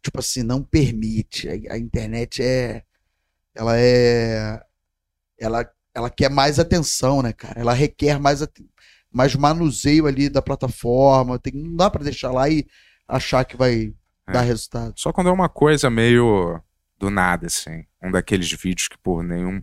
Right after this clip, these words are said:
Speaker 2: pô, o cara lança um e aí por algum motivo a parada
Speaker 1: É.
Speaker 2: dá um trilhão, mas são, né?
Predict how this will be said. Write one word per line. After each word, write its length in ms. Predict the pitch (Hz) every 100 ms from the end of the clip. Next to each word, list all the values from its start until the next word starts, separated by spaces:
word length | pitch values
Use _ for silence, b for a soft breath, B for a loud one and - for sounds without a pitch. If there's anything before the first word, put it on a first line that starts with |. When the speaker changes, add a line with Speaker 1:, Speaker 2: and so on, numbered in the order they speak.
| -
Speaker 2:
pô, 260 | 90 87
o 60 | 87 -
cara 180 | - 87
lança 340 | 90 95 - 98
um 400 | 85 92 110 117
e 80 | 95
aí 100 | 87
por 140 | -
algum 240 | 87 98 104
motivo 840 | 104 - - 90 92 98 104 92 - b b b -
a 80 |
parada 340 | 165 170 175 139
Speaker 1:
É. 60 |
Speaker 2:
dá 120 | 123 85
um 180 | 90
trilhão, 300 | 90 98 95
mas 160 | 131 143
são, 280 | - 208 196 _ -
né? 200 | 147 110